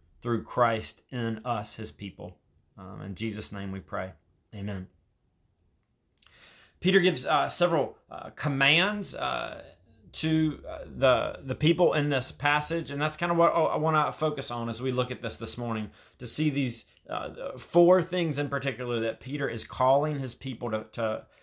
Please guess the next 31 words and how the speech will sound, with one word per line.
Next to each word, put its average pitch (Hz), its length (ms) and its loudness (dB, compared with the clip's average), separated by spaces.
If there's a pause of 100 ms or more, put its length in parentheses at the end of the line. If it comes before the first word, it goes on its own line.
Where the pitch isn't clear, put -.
(240)
to, 110 400 -2 (200)
to 127 120 -2
look 127 280 4
at. 92 300 -4 (100)
The 113 80 -12
first 160 300 4
one 151 180 2
is, 120 220 -2
is 113 260 -4
keeping 143 400 -2
focused. 180 800 4 (560)
The 127 80 -6
second 156 340 0
one 147 120 2
is 120 160 0
loving 127 500 4 (100)
earnestly. 160 760 0 (640)
The 123 100 -4
next 139 320 4
one 135 160 0
is 127 100 -2
showing 143 420 2
hospitality. 135 1000 0
And 120 180 -4
the 117 60 -2
last 120 420 0
one 120 160 -4
is 113 300 -4 (320)
serving 123 640 2
one 117 180 -2
another. 107 420 -2